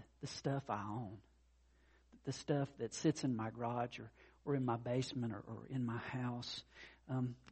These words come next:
there's other people that are, are people pleasers. <laughs> You know, that they're tied to the affirmation or lack of affirmation they receive from other people, and, and that's what motivates them.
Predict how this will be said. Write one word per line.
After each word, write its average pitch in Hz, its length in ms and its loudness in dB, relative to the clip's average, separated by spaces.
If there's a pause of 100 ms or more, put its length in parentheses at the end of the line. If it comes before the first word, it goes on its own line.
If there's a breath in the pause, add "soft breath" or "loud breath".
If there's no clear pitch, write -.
there's 151 220 6
other 196 220 12
people 143 420 6
that 117 180 2
are, 107 240 0
are 113 120 -2
people 175 480 2
pleasers. 156 680 2 (200)
<laughs> - 1080 -10
You 139 80 -2
know, 147 120 0
that 156 220 4 (800 loud breath)
they're 190 160 4
tied 190 420 4
to - 100 -6
the 160 160 12
affirmation 175 760 6
or 131 80 4
lack 180 300 4
of 139 120 0
affirmation 139 600 2
they 131 100 4
receive 202 420 6
from 147 160 2
other 135 160 6
people, 190 520 4
and, 104 160 -6
and 131 100 -2
that's 190 180 0
what 220 160 -2
motivates 143 540 4
them. 117 180 -2